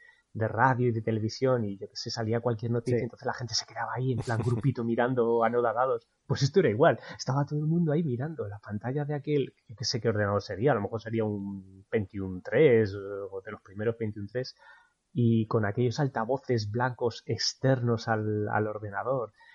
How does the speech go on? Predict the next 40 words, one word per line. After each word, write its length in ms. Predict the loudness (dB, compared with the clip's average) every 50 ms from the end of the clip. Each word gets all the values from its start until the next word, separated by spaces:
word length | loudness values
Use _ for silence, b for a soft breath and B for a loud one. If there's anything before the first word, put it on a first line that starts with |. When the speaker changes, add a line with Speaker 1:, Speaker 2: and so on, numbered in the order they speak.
| b b
Speaker 1:
el 180 | b -8 -8 -8
teclado 680 | -8 -10 -8 -2 4 6 6 6 6 6 4 4 4
de 100 | 4 2
la, 420 | 2 0 0 0 -2 -2 -4 -6 -8 -10
la 100 | -12 -8 -4
C 120 | -4 -4 -2
P 180 | -2 -2 -2
U 180 | -2 -2 -2 -4 -4
y 160 | -4 -4 -4 -4
jugo-, 460 | -4 -4 -4 -4 -4 -4 -6 -6 -2
y 220 | 0 0 0 0 0
aquel 320 | 0 -2 -4 -4 -6 -6
juego 400 | -4 -2 0 2 2 2 0 -2
en, 300 | -4 -8 -10 -12 -14 -18 -20 _
en 160 | -16 -14 -10 -6
modo 300 | -2 0 0 2 2 2
bucle, 400 | 2 2 2 2 2 0 0 -2 b b b b b b b b _ _ _ _ -6
claro, 320 | -2 0 2 2 2 0 -4 -8
eh, 440 | -8 -8 -8 -8 -8 -6 -6 -6 -6 -8 -8 -12 -16 -16 _ -20 -20 -18 -8
yo, 300 | 0 2 4 4 4 4
yo 300 | 2 -2 -4 -4 -6 -6
estaba 400 | -6 -4 -2 0 0 0 0 -2
babeando, 600 | -2 -2 -2 -2 0 0 -2 -2 -2 0 0 0
¿no? 280 | 2 2 0 0 -2 -4
Lo 160 | -2 -2 -2 -2
siguiente, 580 | -2 -4 -4 -4 -2 -2 -2 -2 -4 -6 -10 -14
¿no? 80 | -16 -18 -20 -20 -16 -12
Y, 380 | -8 -6 -6 -6 -6 -10 -12 _
y 80 | -10 -6
bueno, 240 | -4 -2 -2 2 4
tardé, 260 | 4 4 6 6 6
tardé 240 | 8 8 8 8 6
en 60 | 6
conseguirlo, 560 | 6 4 2 2 0 -2 -2 -4 -4 -6 -6
¿eh? 100 | -6 -6
No, 300 | -6 -4 -4 -4 -4 -4
no 100 | -4 -2
lo 160 | 0 -2 -2
pillé 640 | -2 -4 -4 -2 0 2 2 2 2 0 -2 -4 -6
inmediatamente, 800 | -6 -6 -6 -4 -4 -4 -4 -4 -8 -8 -10 -10 -10 -8 -10